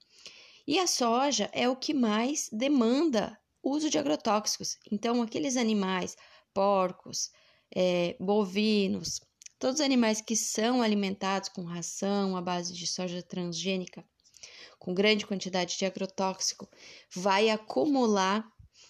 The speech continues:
essa contaminação, essas toxinas, esses xenobióticos e mais todos os químicos e medicamentos,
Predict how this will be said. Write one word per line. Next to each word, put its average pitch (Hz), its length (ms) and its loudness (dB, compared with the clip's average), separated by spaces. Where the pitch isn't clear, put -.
essa 220 440 2
contaminação, 233 800 2
essas 233 320 0
toxinas, 196 760 -2
esses 196 400 0
xenobióticos 202 1160 0
e 262 100 4
mais 220 440 2
todos 220 480 2
os 202 180 0
químicos 190 800 0
e 180 220 -4
medicamentos, 180 1040 0